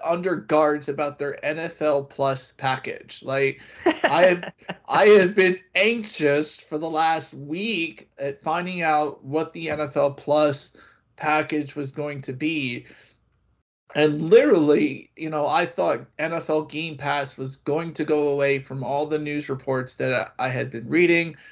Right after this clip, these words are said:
Speaker 1: Um, I tried to get a little insider information as to if we were going to be able to see recorded games on N F L Plus.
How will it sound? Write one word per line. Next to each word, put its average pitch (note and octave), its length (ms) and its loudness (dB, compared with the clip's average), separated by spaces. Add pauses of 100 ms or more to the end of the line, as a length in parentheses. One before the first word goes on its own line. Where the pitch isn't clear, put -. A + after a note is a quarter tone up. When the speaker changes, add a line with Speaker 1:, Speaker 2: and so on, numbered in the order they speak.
(560)
Speaker 1:
Um, C3 680 0
I C3+ 120 0
tried D#3 520 2
to D3+ 180 -6
get D3+ 300 0
a C#3 60 -4
little C#3+ 280 -4
insider D3+ 640 -4
information D#3+ 920 -6
as C3+ 300 -8
to C#3 340 -8
if C#3 240 -6
we D3 120 0
were C#3+ 160 0
going C#3 200 -2
to C#3 80 -4
be C#3 140 0
able C3+ 180 -2
to C3 100 -4
see C#3 260 -6
recorded B2+ 560 -2
games D#3+ 500 0
on D3 160 2
N D3 100 -2
F C#3+ 160 -2
L C#3 140 4
Plus. D3 480 2